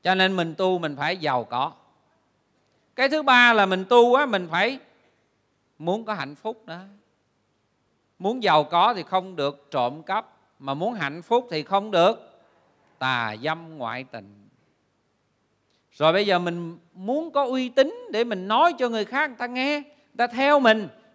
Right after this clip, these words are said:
thì không được nói, nói dối. Muốn có sức khỏe và trí tuệ thì mình phải sao?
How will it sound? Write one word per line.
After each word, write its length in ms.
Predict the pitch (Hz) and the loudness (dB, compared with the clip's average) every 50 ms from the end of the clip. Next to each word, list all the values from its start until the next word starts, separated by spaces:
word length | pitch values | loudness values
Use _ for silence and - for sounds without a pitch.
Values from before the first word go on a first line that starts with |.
| _ | _
thì 140 | - 143 131 | -8 -8 -8
không 400 | 117 - - 208 202 202 196 190 | -6 -4 -4 -4 -4 -4 -6 -4
được 260 | 160 143 143 143 147 | -2 -2 -2 -2 -2
nói, 320 | 180 180 185 226 269 359 - - _ _ _ _ _ _ _ _ _ _ _ - | 0 2 4 4 2 0 -4 -10 _ _ _ _ _ _ _ _ _ _ _ -18
nói 180 | 147 156 165 | -16 -14 -12
dối. 280 | 170 175 185 196 214 240 254 233 208 _ _ _ _ _ _ - 208 | -10 -10 -10 -10 -12 -14 -20 -20 -20 _ _ _ _ _ _ -14 -8
Muốn 220 | 226 233 269 294 | -4 -2 0 4
có 80 | 285 285 | 4 2
sức 280 | 285 - 359 359 - - | 4 2 -2 -2 -4 -6
khỏe 300 | - 180 156 160 214 285 | -6 -2 0 2 2 2
và 140 | 302 247 185 | 2 2 0
trí 280 | 160 - 254 311 339 349 | 0 0 -2 -2 -2 0
tuệ 420 | - 226 180 160 160 196 254 247 - - - _ _ _ _ _ _ _ _ _ _ _ _ _ _ | 2 4 4 6 6 4 2 0 -2 -10 -20 _ _ _ _ _ _ _ _ _ _ _ _ _ _
thì 120 | - 147 151 | -10 -8 -6
mình 220 | 151 151 147 143 135 | -6 -6 -6 -6 -6
phải 200 | 135 165 214 220 | -6 -6 -6 -6
sao? 280 | 170 180 175 190 202 | -6 -6 -6 -6 -6